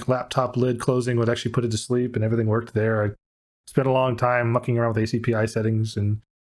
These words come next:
'cause this is Slackware, you have to do all that stuff yourself. And you could decide, do I want my computer to go to sleep or s-, you know,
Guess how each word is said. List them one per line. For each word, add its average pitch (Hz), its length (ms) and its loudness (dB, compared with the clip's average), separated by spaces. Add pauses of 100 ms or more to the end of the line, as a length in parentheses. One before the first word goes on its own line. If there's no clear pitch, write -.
(240)
'cause 110 160 -2
this 120 120 -2
is 160 120 -2
Slackware, 185 280 0
you 135 60 2
have 120 80 0
to 117 60 -2
do 127 120 2
all 143 100 2
that 156 180 -2
stuff 180 220 0
yourself. 185 500 0 (460)
And 123 220 0
you 123 60 2
could 135 140 0
decide, 151 400 0
do 120 120 2
I 117 40 2
want 131 140 0
my 123 120 0
computer 123 360 0
to 113 80 0
go 110 160 2
to 98 60 0
sleep 240 360 -2 (340)
or 127 400 2
s-, - 220 -8 (100)
you 113 60 0
know, 95 240 -4